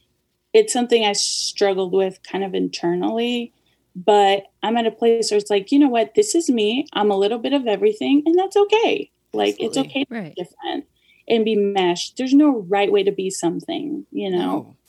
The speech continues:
Speaker 1: It's, it's been quite the journey, that's for sure.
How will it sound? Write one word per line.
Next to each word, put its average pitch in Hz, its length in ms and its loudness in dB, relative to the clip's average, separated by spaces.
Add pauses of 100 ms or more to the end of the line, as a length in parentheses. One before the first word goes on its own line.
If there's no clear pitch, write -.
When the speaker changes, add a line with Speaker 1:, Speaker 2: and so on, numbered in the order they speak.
(540)
Speaker 1:
It's, - 600 -14
it's - 200 -12 (200)
been 415 200 2
quite 370 280 -2
the 285 120 0
journey, 202 680 -4 (420)
that's 214 260 -8
for 226 160 -8
sure. - 480 -12